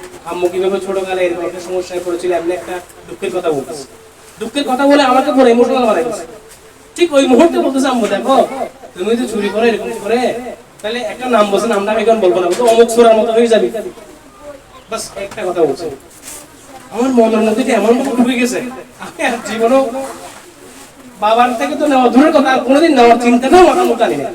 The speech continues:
অথচ আব্বা আমাকে বকাও দিয়েছিল, টাকা কেন নিচ্ছে?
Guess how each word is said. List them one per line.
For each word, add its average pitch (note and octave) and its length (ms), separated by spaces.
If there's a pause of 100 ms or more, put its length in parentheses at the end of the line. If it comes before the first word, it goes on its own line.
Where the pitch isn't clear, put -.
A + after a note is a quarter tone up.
(120)
অথচ B3 180
আব্বা A#3 240
আমাকে A#3 200
বকাও G3 280
দিয়েছিল, D3+ 260 (360)
টাকা E4+ 180
কেন F3 180
নিচ্ছে? F3 320